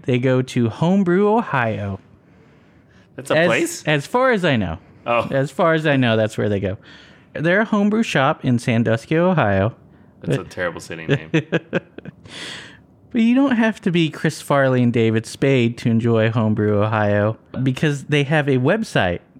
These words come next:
Speaker 1: W W W dot homebrew ohio dot com.
Speaker 2: Ah.
Speaker 1: And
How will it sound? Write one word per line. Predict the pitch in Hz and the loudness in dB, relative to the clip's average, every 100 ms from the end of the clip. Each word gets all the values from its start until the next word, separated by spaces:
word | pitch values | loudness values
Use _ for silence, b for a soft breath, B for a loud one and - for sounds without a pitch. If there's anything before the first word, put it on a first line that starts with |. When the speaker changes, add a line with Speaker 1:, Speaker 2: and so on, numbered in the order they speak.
| - | -6
Speaker 1:
W | - 160 190 | -2 0 2
W | 180 170 180 | 0 2 0
W | 156 170 180 | 0 0 0
dot | 139 123 123 - - | 2 2 0 -4 -14
homebrew | - 160 170 151 143 131 | -4 0 2 2 2 2
ohio | 127 120 110 104 | 2 0 0 0
dot | 110 - | -2 -4
com. | - 117 101 90 - | -2 -2 0 -4 -10
Speaker 2:
Ah. | 92 98 113 87 B B B - | -14 -12 -14 -16 B B B -6
Speaker 1:
And | 143 143 143 135 | 0 2 2 0